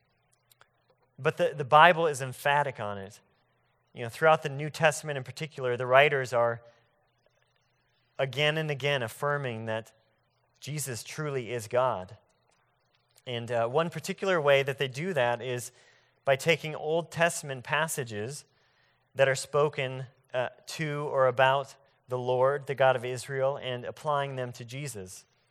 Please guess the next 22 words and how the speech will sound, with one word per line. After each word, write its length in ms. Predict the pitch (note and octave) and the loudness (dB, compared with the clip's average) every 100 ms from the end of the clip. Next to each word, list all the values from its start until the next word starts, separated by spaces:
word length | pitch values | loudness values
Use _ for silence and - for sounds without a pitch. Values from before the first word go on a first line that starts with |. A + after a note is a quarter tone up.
| _ _ _ _ _ _ _ _ _ _ _ _ - | _ _ _ _ _ _ _ _ _ _ _ _ -12
So 140 | D3+ | -4
here's 160 | F#3+ A3+ | 0 2
a 20 | |
little 140 | F3 | 2
challenge 500 | - E3+ F3 F#3 D3 | 2 2 4 4 2
I 120 | C#3 B2+ | 4 4
would, 120 | C3 | 4
I 120 | B2+ | 0
would 120 | B2+ | -2
give 240 | C3+ F#3 C#3 | -2 -2 -4
you 300 | A#2 A#2+ B2+ | -8 -6 -6
is 320 | B2+ B2 - _ _ _ _ _ | -6 -8 -10 _ _ _ _ _
when 160 | D3+ E3 | -8 -4
you're 140 | F3 | -2
reading 320 | E3 F#3+ G#3 G3 | 0 -2 0 -2
in 100 | F3 | -2
your 100 | E3 | -4
New 140 | F3+ | -4
Testament 600 | - F3 E3+ C#3+ A#2+ A2+ | 2 2 2 -4 -8 -8
and 180 | B2+ C3 | -8 -8
you 80 | B2 | -8
see, 480 | - F3+ C3 B2+ | -6 -6 -6 -8